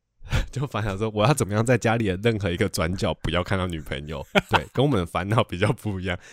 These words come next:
Speaker 1: 因为我们烦恼是可能那时候三级警戒，然后我们也不太敢就是，呃，就是移动或什么的，可能跟女朋友
Speaker 2: 嗯，嗯，嗯。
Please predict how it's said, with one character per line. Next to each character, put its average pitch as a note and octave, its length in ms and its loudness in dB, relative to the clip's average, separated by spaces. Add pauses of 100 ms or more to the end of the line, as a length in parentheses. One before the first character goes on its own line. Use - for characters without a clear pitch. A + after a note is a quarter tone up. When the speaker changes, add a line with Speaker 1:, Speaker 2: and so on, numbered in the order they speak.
(120)
Speaker 1:
因 G#3+ 120 2
为 A3 80 0
我 D#3+ 40 2
们 G#2+ 100 2
烦 G#2+ 160 -2
恼 A#2 160 -2
是 G#2+ 200 0 (420)
可 A#2+ 100 -2
能 A2 120 0
那 D3 100 2
时 C3 100 2
候 A2+ 60 2
三 A2 160 0
级 G2+ 80 0
警 E2 160 -8
戒， F#2+ 120 -4
然 F#2 120 0
后 A2 60 4
我 A2 40 0
们 F2+ 100 -4
也 D#2 60 -4
不 - 120 -10
太 F#2+ 140 0
敢 D2+ 240 -10
就 F2 80 -10
是， E2 320 -8 (540)
呃， D#2 420 -6 (520)
就 B2+ 100 -4
是 C3 140 -2
移 F#2 240 -6
动 F#2 260 2
或 G2+ 160 0
什 F2+ 120 -6
么 A#1 140 -12
的， D2 180 -16
可 - 140 -10
能 F#2+ 80 -4
跟 C#3+ 160 2
女 C3 80 4
朋 B2 120 2
友 G#2 260 0
Speaker 2:
嗯， G2 80 -8
嗯， - 0 -
嗯。 F2+ 80 -12